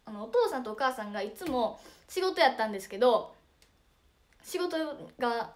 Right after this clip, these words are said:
コロナで在宅になって、それで、「よし、犬を飼おう」って言って、買いに行って、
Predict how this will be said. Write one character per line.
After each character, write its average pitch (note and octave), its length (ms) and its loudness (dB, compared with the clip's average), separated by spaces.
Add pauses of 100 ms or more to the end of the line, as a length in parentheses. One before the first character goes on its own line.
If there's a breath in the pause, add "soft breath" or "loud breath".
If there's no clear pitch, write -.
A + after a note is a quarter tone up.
(180)
コ G4+ 100 -2
ロ F#4+ 80 4
ナ A#3+ 80 2
で G#3+ 60 -2
在 A3+ 200 0
宅 C4 220 2
に B4 100 2
な C4+ 120 4
っ - 100 -6
て、 G#3+ 160 -2
そ F#4 120 -4
れ A4 140 4
で、 G4+ 80 6
「よ G#4 60 6
し、 C4+ 160 -4
犬 D#4 160 2
を B3+ 80 8
飼 A3+ 140 0
お G3+ 100 -2
う」 G#3 60 -8
っ - 20 -12
て G3 160 -10
言 F#3 120 -6
っ F#3+ 40 -8
て、 - 80 -14
買 B3 180 0
い - 20 2
に A3 320 -4 (280 loud breath)
行 A#3+ 140 -6
っ - 40 -18
て、 F#4+ 380 2